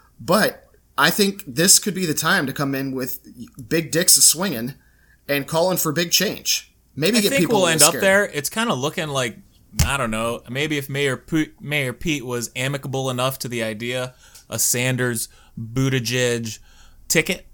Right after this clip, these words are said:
Speaker 2: wouldn't that be, that would be pretty all-encompassing, or at least as much as it could be with the big dicks out in front?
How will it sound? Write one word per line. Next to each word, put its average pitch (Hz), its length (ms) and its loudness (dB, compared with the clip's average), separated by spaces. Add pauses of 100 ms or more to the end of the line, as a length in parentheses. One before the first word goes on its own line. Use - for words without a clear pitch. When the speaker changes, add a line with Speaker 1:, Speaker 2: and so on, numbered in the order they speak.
(140)
Speaker 2:
wouldn't 147 180 -4
that 143 160 -4
be, 135 260 -6
that 175 120 -4
would 156 200 -2
be 120 340 -2
pretty 135 360 -6
all-encompassing, 127 920 -4
or 117 140 -2
at 110 100 0
least 131 260 -4
as 117 140 -6
much 127 280 -2
as 113 100 -6
it 110 100 -10
could 131 240 -4
be 117 260 -2
with 113 220 -6
the 107 60 -14
big 113 280 -4
dicks 117 240 -4
out 113 180 -4
in 107 80 -6
front? 120 340 -4